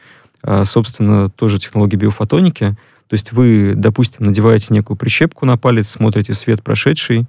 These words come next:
А, тут тоже такой интересный момент, то есть насколько свет проходит в организм. То есть вы знаете, что если красной лампочкой или просто лампочкой через палец посветить,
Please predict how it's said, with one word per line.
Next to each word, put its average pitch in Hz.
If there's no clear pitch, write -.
А, 104
тут 104
тоже 110
такой -
интересный 110
момент, 113
то -
есть 107
насколько 110
свет 110
проходит 107
в -
организм. 110
То 98
есть 107
вы 110
знаете, 104
что -
если -
красной 110
лампочкой 104
или 110
просто 107
лампочкой 104
через -
палец 107
посветить, 165